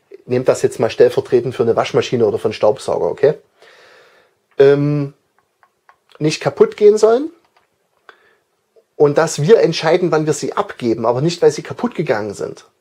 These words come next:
sondern einfach deswegen, weil wir entschieden haben, dass es etwas Besseres gibt. Da kann man diese Geräte aufschrauben und recyceln. Man kann vielleicht Komponenten, die veraltet sind, recyceln.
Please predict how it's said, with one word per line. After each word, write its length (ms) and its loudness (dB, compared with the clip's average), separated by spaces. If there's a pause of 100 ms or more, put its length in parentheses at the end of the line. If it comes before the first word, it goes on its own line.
sondern 380 2
einfach 640 -2 (320)
deswegen, 720 2 (260)
weil 260 -2
wir 280 4
entschieden 520 -4
haben, 140 -2
dass 160 -4
es 100 -6
etwas 280 -2
Besseres 640 2
gibt. 300 -18 (340)
Da 60 -4
kann 140 -4
man 80 6
diese 160 -4
Geräte 420 2
aufschrauben 800 2
und 180 -2
recyceln. 760 0 (400)
Man 100 -4
kann 160 -2
vielleicht 320 4
Komponenten, 600 0
die 100 -6
veraltet 540 0
sind, 360 -2
recyceln. 640 0